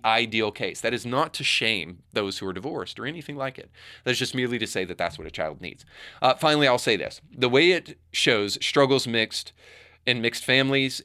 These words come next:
and the inadvertent love it shows for the intact nuclear family. Kind of, a, I already talked about this, um, i-, in, in what I said before, but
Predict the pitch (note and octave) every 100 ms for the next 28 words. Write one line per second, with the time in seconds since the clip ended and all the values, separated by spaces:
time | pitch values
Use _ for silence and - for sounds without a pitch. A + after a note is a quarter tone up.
0 | - G#2+ G2+ G2+ F#2+ G#2+ F#2+ G2 C3 C3
1 | A2+ A2+ A2 G#2 G#2+ G2+ G2 - - G2+
2 | F#2+ F#2+ - - A2 A2 G2 G2+ G2+ F#2+
3 | F2+ - F2+ F#2 F2 E2 F2+ E2 E2 A2+
4 | A2+ A2 F2+ A#2 A2+ A2+ G#2+ - - A2
5 | - G2 F2 G2 F#2 - - - - _
6 | G2 F#2 F2 F2+ - - A2+ - _ -
7 | A#2 G#2 G#2 - A2+ G#2 F#2 - F#2+ F#2
8 | - A2+ G2 F#2 G#2+ F#2+